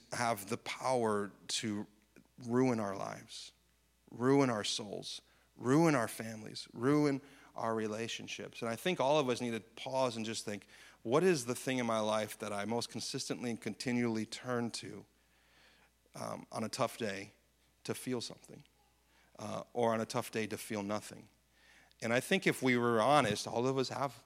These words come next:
an addiction in our life. Something, I'm not saying it's a full-blown addiction,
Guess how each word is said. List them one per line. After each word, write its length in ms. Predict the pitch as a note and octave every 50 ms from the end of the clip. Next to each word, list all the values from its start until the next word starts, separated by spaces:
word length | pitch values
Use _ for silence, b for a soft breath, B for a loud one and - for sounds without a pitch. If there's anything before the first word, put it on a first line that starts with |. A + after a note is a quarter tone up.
| _ _
an 80 | - A#2
addiction 380 | A2 G2+ B2+ B2+ - - A2 G2
in 100 | G2 F#2+
our 80 | F#2
life. 240 | F#2 F#2 F2+ - -
Something, 720 | - - - C#3+ D#3 E3 D3+ - - G#2+ G2 G2 A2 A#2+ - -
I'm 80 | B2 B2
not 140 | C3+ C3
saying 220 | - D3 C3 B2 A#2+
it's 120 | A2 -
a 40 | A2
full-blown 580 | - - - D3 C3+ C3 B2 D3+ E3 E3 D#3 B2+
addiction, 440 | G#2+ G#2 G2+ - - - A#2+ C3+